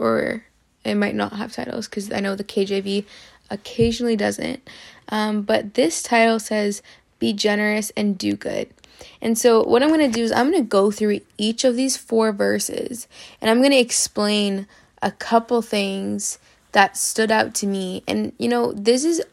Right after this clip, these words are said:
a great opportunity for you to just see, um, someone else put their shoes, or put themselves in that scripture. Um, 'cause like I said,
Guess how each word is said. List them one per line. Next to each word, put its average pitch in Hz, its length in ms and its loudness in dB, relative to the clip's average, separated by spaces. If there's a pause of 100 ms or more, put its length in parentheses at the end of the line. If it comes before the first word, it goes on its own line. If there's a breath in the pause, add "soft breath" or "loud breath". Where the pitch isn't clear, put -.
(440)
a 208 80 6
great 214 220 0
opportunity 208 500 0
for 208 200 -2
you 196 240 -2
to 202 100 -6
just 196 280 -2 (280 loud breath)
see, 214 640 0 (320 soft breath)
um, - 420 -6 (320)
someone 302 300 4
else 311 140 2
put 247 180 0
their 233 120 4
shoes, 208 560 -2
or 208 120 2
put 240 180 -4
themselves 214 920 0 (580 soft breath)
in 220 560 2
that 196 260 2
scripture. - 680 -4 (560 soft breath)
Um, 202 540 -2 (300)
'cause 262 140 0
like 269 140 4
I 262 100 6
said, 254 300 -2